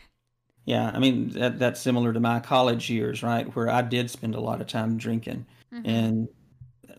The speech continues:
Speaker 1: it, as no, no coincidence,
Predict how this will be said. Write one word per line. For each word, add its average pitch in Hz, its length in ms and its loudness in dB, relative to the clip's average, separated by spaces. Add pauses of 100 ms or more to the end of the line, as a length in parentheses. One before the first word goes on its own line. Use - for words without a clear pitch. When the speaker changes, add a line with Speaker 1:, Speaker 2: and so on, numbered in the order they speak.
Speaker 1:
it, - 180 -10 (240)
as 117 260 0
no, 120 240 4 (160)
no 110 540 -2
coincidence, 127 960 -2